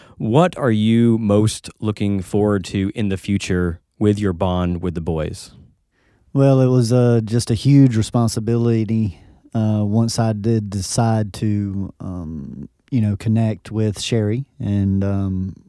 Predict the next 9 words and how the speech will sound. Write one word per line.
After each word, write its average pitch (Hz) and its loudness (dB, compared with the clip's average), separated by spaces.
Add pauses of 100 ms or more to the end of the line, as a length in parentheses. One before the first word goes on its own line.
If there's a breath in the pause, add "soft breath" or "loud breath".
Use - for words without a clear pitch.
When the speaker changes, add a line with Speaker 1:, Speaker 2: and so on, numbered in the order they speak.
(140)
Speaker 2:
her, 110 -6
of 90 -10
course, - -6 (300)
uh, - -12 (560)
bringing 110 2
these 107 -2
two 110 -2
with 104 0
her. 101 0